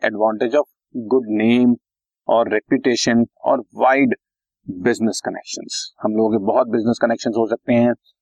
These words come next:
या हम लोगों की मार्केट अच्छी हो सकती है, हमारी रेपुटेशन जो है हमने बहुत अच्छी बनाई है, हमारी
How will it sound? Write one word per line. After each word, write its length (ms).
या 100
हम 200
लोगों 220
की 220
मार्केट 340
अच्छी 260
हो 120
सकती 320
है, 240
हमारी 360
रेपुटेशन 760
जो 220
है 100
हमने 240
बहुत 280
अच्छी 240
बनाई 320
है, 180
हमारी 280